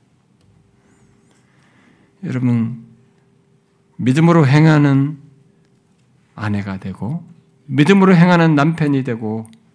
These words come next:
믿음으로 행하는 자녀가 되고, 믿음으로 행하는 부모가 되십시오. 가정 안에서부터. 여러분들이 그런 가정을 이루고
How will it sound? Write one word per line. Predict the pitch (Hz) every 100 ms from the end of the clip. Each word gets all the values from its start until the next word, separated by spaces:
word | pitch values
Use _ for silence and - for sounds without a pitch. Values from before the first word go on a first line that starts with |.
| _ -
믿음으로 | 110 131 156 143 135
행하는 | 127 120 117 113 113
자녀가 | - 101 104 95 85
되고, | 85 82 82 _ _ _ -
믿음으로 | 123 160 190 180 160
행하는 | 170 156 156 131 - _ _ _ _
부모가 | - 113 101 95 95
되십시오. | 95 101 - - 117 107 _ _
가정 | - 113 107 87
안에서부터. | 87 90 - _ _ - _ _ _ _ _ _ _ _ _ _ _ _ _ _ _ _ -
여러분들이 | 131 131 120
그런 | 127 127
가정을 | 120 117 120 123 110
이루고 | 110 113 117 110 107 104